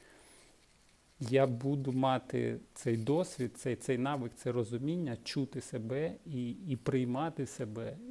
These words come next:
і довіряти собі, і, і вибирати, рухатись, е, е, своїм шляхом, а не тим, куди голосніше кричать всі навколо. Ось. Це,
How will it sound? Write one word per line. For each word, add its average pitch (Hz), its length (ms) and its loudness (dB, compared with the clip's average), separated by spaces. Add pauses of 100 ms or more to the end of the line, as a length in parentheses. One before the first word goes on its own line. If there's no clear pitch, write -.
і 127 300 -6
довіряти 135 640 0
собі, 113 480 -8 (120)
і, 135 80 -8 (680)
і 127 80 4
вибирати, 123 720 4
рухатись, 127 760 -4 (420)
е, 156 40 -10 (1160)
е, 107 60 -8 (840)
своїм 127 400 6
шляхом, 127 560 -6 (380)
а 127 120 0
не 120 200 0 (180)
тим, 160 360 2 (260)
куди 123 640 4
голосніше 123 1080 0
кричать 120 500 -4
всі - 200 -8
навколо. 117 540 -8 (960)
Ось. 127 340 -8 (640)
Це, 127 540 4